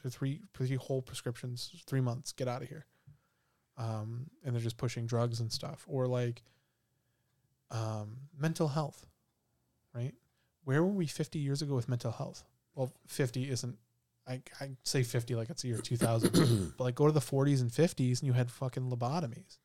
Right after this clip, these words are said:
Speaker 2: Oh, right, right.
Speaker 1: And it's, they're solved. Yeah, 'cause they're staring at a fucking wall.
Speaker 2: Yeah.
Speaker 1: What was their problem? They liked men. Who gives a fuck?
Speaker 2: Yeah,
Speaker 1: What the
Speaker 2: or
Speaker 1: fuck were we doing fifty years
Speaker 2: Yeah,
Speaker 1: ago,
Speaker 2: or
Speaker 1: seventy
Speaker 2: they,
Speaker 1: years ago?
Speaker 2: they had anxiety.
Speaker 1: Yeah.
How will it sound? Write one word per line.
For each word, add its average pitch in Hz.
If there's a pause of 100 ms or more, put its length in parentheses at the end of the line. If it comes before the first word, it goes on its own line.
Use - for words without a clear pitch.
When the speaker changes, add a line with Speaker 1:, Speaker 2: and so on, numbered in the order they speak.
(140)
Speaker 2:
Oh, 87
right, 87
right. 85
Speaker 1:
And 131
it's, 131 (340)
they're 113
solved. 147 (140)
Yeah, 156
'cause 127
they're 131
staring 139
at 139
a 123
fucking 123
wall. 117 (200)
Speaker 2:
Yeah. 120 (100)
Speaker 1:
What 135
was 143
their 139
problem? 160 (1120)
They 143
liked 139
men. 127 (180)
Who 196
gives 196
a 170
fuck? 117 (380)
Speaker 2:
Yeah, 65
Speaker 1:
What -
the 165
Speaker 2:
or -
Speaker 1:
fuck 139
were 156
we 151
doing 170
fifty 143
years 120
Speaker 2:
Yeah, 127
Speaker 1:
ago, 120
Speaker 2:
or 123
Speaker 1:
seventy 147
Speaker 2:
they, 143
Speaker 1:
years 117
ago? 117
Speaker 2:
they 80
had 76
anxiety. 71 (120)
Speaker 1:
Yeah. 156